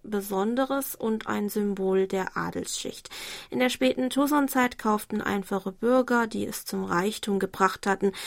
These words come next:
verarmten Adelsfamilien ihren Familiennamen ab. Erst neunzehnhundertneun konnten dann schließlich mit der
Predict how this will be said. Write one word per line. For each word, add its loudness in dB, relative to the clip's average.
verarmten 2
Adelsfamilien 4
ihren 4
Familiennamen 4
ab. 0
Erst -2
neunzehnhundertneun 4
konnten 0
dann 0
schließlich -4
mit 0
der 4